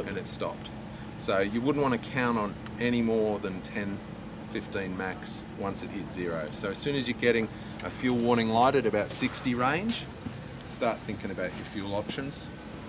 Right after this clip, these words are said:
Try to get some fuel in it before you get to <clears throat> zero. High beam is, uh,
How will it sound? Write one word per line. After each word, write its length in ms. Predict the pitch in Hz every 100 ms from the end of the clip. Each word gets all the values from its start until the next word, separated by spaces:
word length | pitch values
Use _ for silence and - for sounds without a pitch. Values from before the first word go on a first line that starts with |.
| - -
Try 160 | - 98
to 60 |
get 160 | 92 92
some 160 | - 90
fuel 280 | 107 92 95
in 60 |
it 100 | 90
before 240 | 90 104 92
you 60 |
get 180 | 85 -
to 100 | 160
<clears throat> 0 |
zero. 360 | 127 107 120 127 - - - - - -
High 200 | 160 151
beam 400 | 135 160 180 175
is, 160 | 143 131
uh, 300 | 127 123